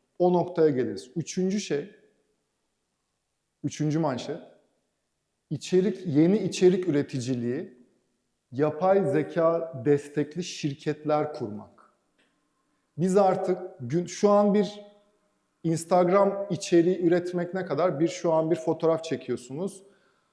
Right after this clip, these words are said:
paylaşa basıyorsunuz. Hadi altında da birkaç metin yazdık, paylaşa bastık, yolladık. Yedi saniye olsun.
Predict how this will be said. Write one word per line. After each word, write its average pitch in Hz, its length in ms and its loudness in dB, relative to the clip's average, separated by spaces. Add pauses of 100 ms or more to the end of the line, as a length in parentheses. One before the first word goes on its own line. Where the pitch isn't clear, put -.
(220)
paylaşa 165 500 6
basıyorsunuz. 139 680 -2
Hadi 165 180 2
altında 165 400 4
da 156 120 0
birkaç 160 300 -2
metin 156 300 -6
yazdık, 135 500 -6
paylaşa 165 460 2
bastık, 180 480 -2
yolladık. 156 600 2 (760)
Yedi 165 280 4
saniye 123 400 -2
olsun. - 360 -12